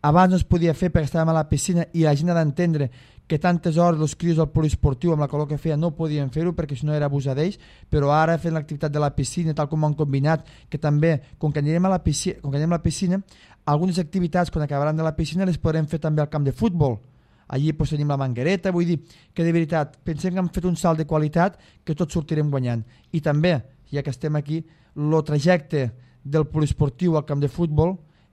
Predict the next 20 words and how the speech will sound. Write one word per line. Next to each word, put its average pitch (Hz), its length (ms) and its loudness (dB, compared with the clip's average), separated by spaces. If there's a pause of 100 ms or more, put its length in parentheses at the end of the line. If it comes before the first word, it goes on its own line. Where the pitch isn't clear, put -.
és 156 200 0
molt 160 420 2
menys 160 300 0
pesat 151 400 -2
pels 139 160 -2
xiquets - 500 -6 (540)
que 151 100 0
no 151 220 2
el 143 80 -2
del 139 420 -2
poliesportiu 151 640 -2
a 165 60 2
la 151 120 0
piscina, 123 400 -4 (400)
perquè 147 240 -4
no 147 120 0
era 160 120 2
d'anar, 185 400 2
ai, 151 100 2
al, 139 200 2